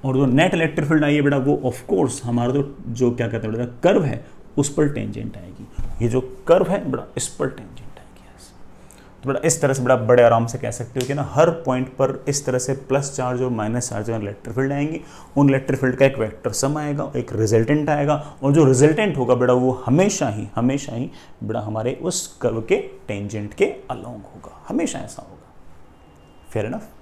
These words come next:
आगे चलते हैं बेटा। Next is, एक छोटा सा काम और बेटा, छोटा सा काम बेटा अभी कर लेते हैं। अगर मान लीजिए बेटा कि दोनों ही charge positive होते तो कहानी कैसी होती?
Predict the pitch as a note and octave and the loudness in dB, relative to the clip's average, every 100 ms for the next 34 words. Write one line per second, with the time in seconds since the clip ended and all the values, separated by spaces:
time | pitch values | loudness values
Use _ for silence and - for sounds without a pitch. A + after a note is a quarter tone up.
0 | - - - - - - - - - - | -20 -20 -20 -20 -20 -20 -20 -20 -16 -4
1 | C3 A#2 A#2 - - F2+ - - - - | -2 -2 -4 -10 -16 -20 -20 -20 -20 -20
2 | - - - - A#2 C3 - - - - | -20 -20 -16 -4 0 0 -2 -12 -12 -10
3 | - - - - - - - - - - | -10 -12 -20 -20 -20 -18 -18 -16 -16 -2
4 | E3 E3 - B2 A#2+ A#2+ A#2+ A#2+ A#2+ - | 0 0 0 -2 0 -2 0 -2 -2 -6
5 | B2+ B2 B2 - - - - - - - | -6 -6 -10 -14 -18 -16 -14 -14 -16 -18
6 | - - - - C#3 C#3 D3 D3+ D3 C#3+ | -18 -18 -18 -6 -2 0 0 -2 -4 -8
7 | - - A#2 A2+ - - A#2+ C3 C3 A#2+ | -12 -14 -10 -8 -8 -8 -4 -4 -2 -4
8 | A#2 - - - - - - - - - | -8 -10 -12 -12 -12 -16 -16 -16 -16 -16
9 | - - D#3+ G3+ E3+ A#2+ A#2 A#2+ A#2+ - | -12 0 6 6 6 4 2 0 0 -2
10 | - - - - - - - - - - | -6 -20 -20 -20 -20 -20 -20 -20 -20 -20
11 | - - - - - C#3+ D3 C#3+ - - | -20 -20 -20 -6 2 4 4 -2 -12 -20
12 | - - C3 C#3 D#3+ F#3+ G3 G3+ D3+ C#3+ | -18 -4 2 6 8 8 6 4 4 4
13 | C#3+ - A2+ A2 - D3+ G#2+ G2+ G3 - | 2 -4 -4 -4 -4 -4 -4 -6 -10 -12
14 | - - - - G#3+ A2+ A2 A2+ A2+ G#2+ | -18 -20 -6 -2 0 -2 -4 -4 -6 -6
15 | - - C#2+ - | -6 -8 -14 -20